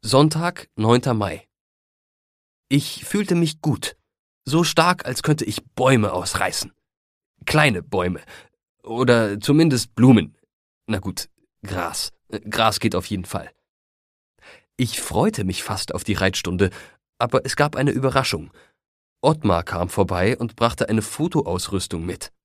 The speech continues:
„Heute machen wir wunderschöne Fotos von dir.“ Ich schüttelte nur den Kopf.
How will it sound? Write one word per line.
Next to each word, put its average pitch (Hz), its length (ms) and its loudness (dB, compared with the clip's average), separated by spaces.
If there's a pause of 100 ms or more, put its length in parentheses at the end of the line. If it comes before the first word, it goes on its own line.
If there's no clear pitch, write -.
(1080)
„Heute 214 220 2
machen 196 300 2
wir 170 180 6
wunderschöne 202 560 4
Fotos 185 460 4
von 120 180 0
dir.“ 104 300 -4 (1300)
Ich 104 180 -4
schüttelte 98 360 -2
nur 95 100 2
den 90 140 0
Kopf. - 340 -6